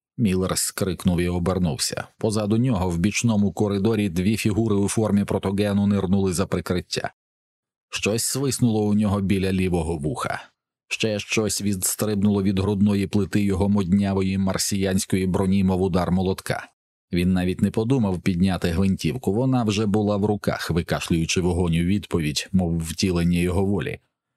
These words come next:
Інша трійця А З Пшників стала на допомогу. "Відійти!" рявкнув Міллер. "Тримайте ваші чортові очі на головному коридорі, я цим займуся!" "Йолоп", думав Міллер, "лиш йолоп залишить їх у власному тилу.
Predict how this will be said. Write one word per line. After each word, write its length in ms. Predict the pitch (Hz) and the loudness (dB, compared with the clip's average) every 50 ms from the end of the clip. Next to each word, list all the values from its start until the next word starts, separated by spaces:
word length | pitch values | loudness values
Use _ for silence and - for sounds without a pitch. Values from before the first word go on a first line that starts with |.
| _ _ _ _ _ _ - | _ _ _ _ _ _ -4
Інша 320 | - 92 101 - - 120 | -2 -2 0 0 -2 0
трійця 380 | - 117 123 120 107 - - 113 | 0 0 0 0 0 0 0 0
А 100 | 107 104 | 0 0
З 100 | 104 98 | 0 0
Пшників 580 | - 104 98 - - 104 98 - 104 95 90 | 0 -2 0 0 0 0 2 2 0 0 0
стала 400 | - - - 98 92 92 92 90 | -2 -2 -4 -4 -2 0 0 2
на 140 | 90 90 87 | 2 2 2
допомогу. 600 | 82 87 - - 80 76 69 57 - - - - _ _ _ _ _ _ _ _ _ _ _ _ _ _ - | 0 -2 0 0 -2 0 -2 -4 -4 -8 -12 -16 _ _ _ _ _ _ _ _ _ _ _ _ _ _ -4
"Відійти!" 680 | - 90 113 131 143 165 170 160 - 160 - 64 64 - | -2 -2 0 2 2 0 0 0 0 -2 -2 -2 -4 -4
рявкнув 520 | - 78 80 73 73 - - - 85 82 85 | -4 -2 -2 -2 -4 -2 -2 0 2 2 2
Міллер. 340 | 82 78 71 - - - | 0 0 0 -2 -6 -6
"Тримайте 520 | - - - 107 113 120 120 120 - 123 120 | -6 -4 -4 -2 0 0 0 0 -2 -2 0
ваші 340 | 110 117 110 - - 113 98 | 0 0 -2 -2 -4 -4 -6
чортові 560 | - - - 120 110 107 - 123 117 113 113 | -4 -2 -2 -2 -2 0 -2 -2 -2 0 0
очі 300 | 117 117 104 - - 107 | 0 0 -2 -2 0 0
на 100 | 113 110 | 0 2
головному 540 | 98 107 107 113 110 113 113 107 113 113 92 | 2 2 2 2 2 2 2 2 0 0 0
коридорі, 600 | - 113 117 117 113 113 92 80 76 76 82 110 | 0 0 0 0 0 0 0 0 -2 -2 0 0
я 320 | 131 151 156 139 120 101 | 0 -2 -2 -2 -2 -2
цим 360 | - - - 117 104 98 98 | -2 -2 -2 0 2 2 2
займуся!" 580 | 85 95 95 95 95 92 80 - - - 90 - - _ _ _ _ _ _ _ _ _ _ _ _ _ _ - | 2 0 0 0 0 0 0 -2 -4 -4 -6 -10 -14 _ _ _ _ _ _ _ _ _ _ _ _ _ _ -6
"Йолоп", 680 | - 67 73 73 71 78 78 69 65 64 64 65 - - - - - | -4 -4 -2 -2 -2 -2 -2 -2 -2 -4 -4 -6 -6 -8 -8 -6 -4
думав 400 | 69 73 78 71 71 73 76 78 | -2 -2 0 0 -2 -2 -2 -2
Міллер, 460 | 80 76 76 69 65 67 - - - - | -2 -2 -2 -2 -2 -4 -6 -6 -4 -2
"лиш 340 | 82 80 80 76 - - | -2 0 0 -2 -2 -2
йолоп 520 | 95 82 82 98 98 92 90 87 85 73 78 | -2 0 0 2 2 2 0 0 0 -2 -2
залишить 540 | 78 92 90 85 82 80 - 87 - - - | -2 -2 -2 -2 -2 -2 -2 -2 -2 -2 -2
їх 240 | 82 80 - - | -2 -2 -2 -2
у 80 | 90 85 | 0 0
власному 540 | 82 87 82 78 - - 92 85 82 85 85 | 0 0 -2 -2 -2 0 0 2 2 0 0
тилу. 360 | - 87 82 78 71 60 | 0 -2 -2 -2 -4 -6